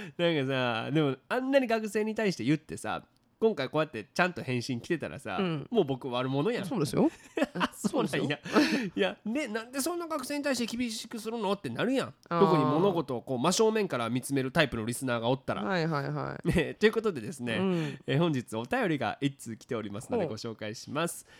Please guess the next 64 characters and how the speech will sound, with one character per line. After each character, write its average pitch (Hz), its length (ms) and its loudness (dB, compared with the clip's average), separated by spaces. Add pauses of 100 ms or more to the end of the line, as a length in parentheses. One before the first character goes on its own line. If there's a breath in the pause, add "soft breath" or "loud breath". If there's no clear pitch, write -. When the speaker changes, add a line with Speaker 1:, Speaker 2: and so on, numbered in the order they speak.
(240 loud breath)
Speaker 2:
う。 107 40 -4
Speaker 1:
ラ 131 100 2
ジ 220 160 -2
オ 240 60 2
ネ 240 160 2
ー 185 40 0
ム、 180 300 2
七 135 320 -2
種 - 180 -4
の 208 140 0
カ - 280 -4
ウ 196 80 2
ン 247 80 2
セ 202 160 -4
ラ 160 160 -2
ー - 40 -8
さ 110 140 -4
ん。 95 80 -8 (680 soft breath)
サ - 160 -2
ク - 80 -6
さ 240 100 2
ん、 202 40 2
サ 185 100 -2
イ 156 60 -2
コ 139 60 -6
さ 131 140 -4
ん、 95 60 -6
こ 131 120 -6
ん 156 40 2
に 170 100 0
ち 165 100 -2
は。 160 260 2
メ 131 180 -2
ー 147 40 0
ル 147 80 2
に 139 100 0
て 110 160 -10
失 - 180 -14
礼 170 140 -4
し 151 100 -6
ま 147 120 6
す。 - 180 -4 (240 soft breath)
先 214 300 2
週 226 160 2
の 208 100 4
放 202 160 0
送 185 220 0
で 175 200 0 (280 soft breath)
違 143 100 0
和 226 120 0
感 233 300 -4
を 175 60 -4
感 151 280 -6
じ 135 100 -10
た 156 120 -4
リ 113 120 -8
ス - 120 -10
ナ 113 120 -2
ー 104 40 -4
で 107 120 -6
す。 - 260 -14 (320 soft breath)
普 151 80 -2
段 117 220 0
は 127 180 -4